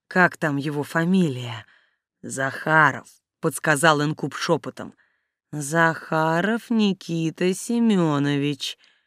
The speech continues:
протянул откуда-то снизу Влад.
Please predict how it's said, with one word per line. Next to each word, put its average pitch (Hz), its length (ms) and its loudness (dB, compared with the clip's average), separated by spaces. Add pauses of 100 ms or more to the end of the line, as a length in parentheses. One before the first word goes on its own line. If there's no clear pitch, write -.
(160)
протянул 165 540 4
откуда-то 156 580 0
снизу 156 540 -2
Влад. 151 440 0